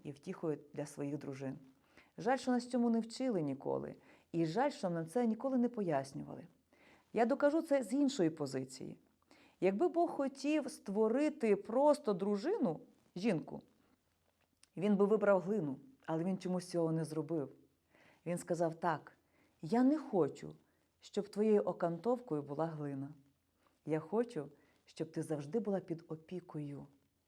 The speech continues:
покрита і захищена». Ось чому він зсередини чоловіка взяв її. Тобто цим самим він ще раз продемонстрував: «Чоловіче, твоя відповідальність,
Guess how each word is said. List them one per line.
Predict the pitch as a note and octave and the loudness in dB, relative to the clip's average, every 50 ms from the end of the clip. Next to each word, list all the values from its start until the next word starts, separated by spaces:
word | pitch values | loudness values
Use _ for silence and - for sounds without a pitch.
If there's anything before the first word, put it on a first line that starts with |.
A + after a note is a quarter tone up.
| _ _ - | _ _ -10
покрита | E3+ D#3 D#3+ - E3 E3 F3+ A3+ F3+ - D3 C#3+ C#3+ - _ - | -8 -8 -8 -4 -2 -2 0 0 -2 -4 -8 -10 -12 -14 _ -12
і | D3+ | -10
захищена». | C#3 D3+ D3+ - - C3 - - - C#3 C3+ C#3 - _ _ _ _ _ _ _ _ _ _ - - - - _ - | -10 -10 -10 -10 -10 -12 -12 -14 -20 -20 -20 -20 -20 _ _ _ _ _ _ _ _ _ _ -20 -20 -20 -14 _ -4
Ось | D#3+ D#3+ D#3+ | -4 -2 -2
чому | E3 F#3 G#3+ G#3 | 0 0 2 2
він | F3 G3+ G3 - - - | 2 0 0 -2 -4 -10
зсередини | - - - - G3 G3 G3 G3+ G3+ G3 E3+ C#3 D3+ D3 D3 D3 | -20 -18 -8 -2 -2 0 2 4 4 4 4 2 0 -2 -2 -2
чоловіка | C#3+ D3 - D3 C#3 C#3+ C#3 C#3 C3+ - D3 | -4 -6 -8 -8 -8 -6 -8 -8 -8 -8 -10
взяв | C#3+ C#3+ - D3 D3 D3 | -10 -10 -10 -10 -10 -10
її. | C#3+ D3 D#3 D#3+ - - _ _ _ _ _ _ _ _ _ _ _ _ _ _ _ | -12 -14 -16 -16 -16 -18 _ _ _ _ _ _ _ _ _ _ _ _ _ _ _
Тобто | - G3+ G3+ - A3+ | -2 0 4 4 4
цим | A3 A3+ - C#4+ C4+ C4 B3+ | 4 4 4 6 6 6 6
самим | - - C#4+ D#4+ F4 D4+ C#4 B3 A3+ | 4 4 6 6 8 8 8 8 8
він | G#3+ G3+ | 6 4
ще | G3+ - - C4+ C4 | 2 0 0 0 2
раз | C4+ B3+ C4 | 2 2 2
продемонстрував: | - B3 A3 A3+ A3 A3+ G#3+ A3 - G#3+ A3+ G#3 F#3 D3+ C#3 C3+ - - _ _ _ _ _ _ _ | 2 0 2 2 2 2 0 -2 -4 -4 0 4 4 4 4 2 -2 -10 _ _ _ _ _ _ _
«Чоловіче, | - - E3 D3+ D#3 E3+ G3+ G3+ - D3+ D3 D3+ - _ _ _ _ _ _ _ _ _ | -8 -4 -2 0 2 2 0 0 -2 -6 -8 -8 -10 _ _ _ _ _ _ _ _ _
твоя | - D#3 D#3+ F#3+ A3+ | -6 -2 -2 0 0
відповідальність, | A#3 A#3+ A#3 G#3 G#3 G3+ E3 D#3 D3 C3+ B2 B2+ C3 - - - _ | -2 -2 -4 -4 -6 -6 -4 -4 -4 -4 -4 -8 -10 -10 -12 -18 _